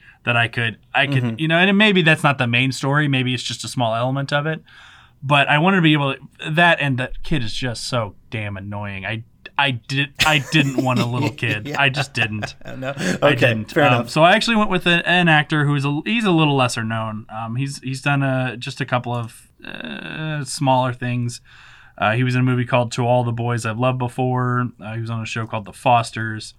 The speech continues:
Speaker 1: Uh, his name is Noah Centineo, or Centineo? Centineo? I'm, I'm not even sure how to pronounce it. Um, he's got a good look. He's a young guy. He could do some action. He's probably,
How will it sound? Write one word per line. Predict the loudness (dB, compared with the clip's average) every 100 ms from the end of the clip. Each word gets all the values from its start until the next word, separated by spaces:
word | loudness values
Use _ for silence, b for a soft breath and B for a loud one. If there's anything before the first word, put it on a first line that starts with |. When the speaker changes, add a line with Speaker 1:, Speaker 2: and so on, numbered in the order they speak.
| b b b b b
Speaker 1:
Uh, | -4
his | 0
name | 2
is | 2 0
Noah | 2 2 2 0 -4
Centineo, | -4 -2 -2 0 0 0 -2 -8 -12 -18 _ _ -12
or | -10 -8
Centineo? | -4 -2 -2 -6 -12 -6 -2 -2 -2 -4 -8 _ _ _ -20
Centineo? | -8 -6 -2 -2 0 -2 -6 -8
I'm, | -6 -4
I'm | -4 -4 -2 0 4
not | 4
even | 2
sure | 0
how | 0
to | -2
pronounce | -4 -4 -4
it. | -8 -16 b b
Um, | 0 2
he's | 0 0
got | 4 4
a |
good | 4 2
look. | 6 6 4 -4 b b b
He's | -6
a | 0
young | 2 2
guy. | 4 6 6 4 0 -6 _ _ _
He | -4
could | -2 0
do | 0
some | 0 0 2
action. | 0 0 -4 -4 -6 -10 b _ _
He's | -8 -2 0 0 -2 -8
probably, | -18 -8 0 2 2 0 0 0 0 0 -2